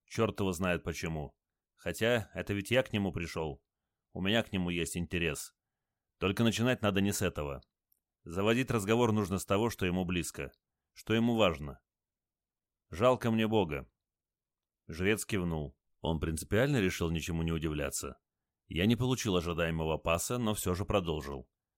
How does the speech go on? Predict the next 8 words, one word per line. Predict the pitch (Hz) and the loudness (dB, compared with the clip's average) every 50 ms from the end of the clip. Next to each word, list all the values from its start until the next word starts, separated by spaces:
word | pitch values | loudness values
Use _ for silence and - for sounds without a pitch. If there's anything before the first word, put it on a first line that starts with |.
| _ _ _ _ _ _ _ _ _ - | _ _ _ _ _ _ _ _ _ -14
«Змей | - 69 76 92 117 123 135 | -10 -6 0 2 2 2 2
ждёт | 113 92 110 131 123 | 2 2 2 0 0
жертвы, | 95 90 120 135 120 104 - 82 78 73 | 2 2 2 4 4 2 0 -2 -2 0
а | 76 | 0
их | 82 90 85 - | 0 0 -2 0
нет | 98 104 104 - - | 0 -2 0 0 -2
и | |
нет. | 78 73 69 76 - _ - | -6 -4 -4 -6 -8 _ -18